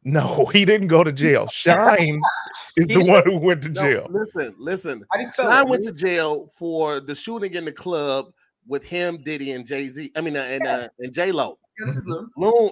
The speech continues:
Speaker 3: Loon is the one who converted, and he felt bad about killing somebody, like, in ninety-three, and went and turned himself in at the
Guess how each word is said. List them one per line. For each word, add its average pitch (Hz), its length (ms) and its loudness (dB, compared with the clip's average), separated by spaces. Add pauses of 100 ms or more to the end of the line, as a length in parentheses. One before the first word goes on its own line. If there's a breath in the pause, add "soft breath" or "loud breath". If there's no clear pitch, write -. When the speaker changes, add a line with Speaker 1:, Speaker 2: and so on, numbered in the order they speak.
Speaker 3:
Loon 233 400 0
is 240 140 -6
the 190 80 -2
one 165 320 -4
who 170 160 -12
converted, 160 680 -4 (540)
and 156 280 -8
he 185 180 -14
felt 170 360 -6
bad 180 280 -2
about 143 280 -6
killing 240 320 -10
somebody, 143 500 -6
like, 143 200 -6
in 135 160 -12
ninety-three, 151 720 -8 (320)
and 143 320 -8
went 214 300 -2
and 147 120 -10
turned 220 360 -4
himself 175 480 -6
in 156 360 -2 (320)
at 160 140 -8
the 165 80 -10